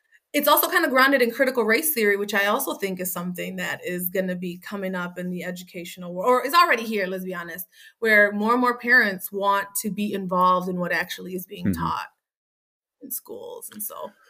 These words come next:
Speaker 1: good for you. This is the kind of stuff we need to be doing, those counter narratives, because people just don't get it.
Speaker 2: Absolutely. Well, I think, just based on our conversations, that there's a part two somewhere in here.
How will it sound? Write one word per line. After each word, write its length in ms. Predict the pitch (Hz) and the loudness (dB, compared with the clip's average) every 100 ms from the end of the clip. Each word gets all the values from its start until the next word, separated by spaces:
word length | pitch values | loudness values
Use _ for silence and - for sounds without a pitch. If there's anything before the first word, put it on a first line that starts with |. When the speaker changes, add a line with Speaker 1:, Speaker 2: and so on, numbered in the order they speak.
| _ _ _ _ | _ _ _ _
Speaker 1:
good 160 | 196 269 | -4 -2
for 120 | 240 | 0
you. 280 | 233 226 214 | 2 2 2
This 240 | 226 254 | 4 4
is 80 | 277 | 4
the 80 | 226 | 0
kind 220 | 254 254 | 2 2
of 80 | 240 | 0
stuff 240 | - 226 220 | 0 -2 0
we 80 | |
need 160 | 220 208 | 0 0
to 80 | 208 | -2
be 100 | 190 | -4
doing, 460 | 185 180 175 180 | -2 -2 -2 -4
those 180 | 175 180 | -4 -4
counter 320 | - 208 202 | -4 -4 -4
narratives, 460 | 202 180 175 175 180 | -2 -2 -2 -4 -8
because 220 | 190 185 | -10 -10
people 260 | 185 214 220 | -8 -4 -4
just 220 | 190 180 | -4 -6
don't 160 | 180 185 | -4 0
get 60 | |
it. 100 | 98 | 0
Speaker 2:
Absolutely. 420 | - 95 117 104 | 0 0 0 0
Well, 220 | 90 98 101 | 0 2 4
I 160 | 131 | 4
think, 560 | - - 131 87 82 - | 2 4 4 4 -2 -8
just 200 | 101 - | -6 0
based 280 | 101 95 92 | 2 2 -2
on 60 | |
our 80 | 87 | -4
conversations, 720 | 85 87 87 - 87 - 85 | -4 -4 -4 -4 -4 -4 -6
that 160 | - 87 | -6 0
there's 240 | 104 101 | 2 4
a 80 | 90 | 2
part 360 | - - 95 - | -2 -2 -2 -2
two 240 | - 98 | -2 0
somewhere 460 | 90 85 82 82 82 | 0 -4 -6 -8 -10
in 80 | 82 | -12
here. 360 | 82 76 78 | -14 -16 -18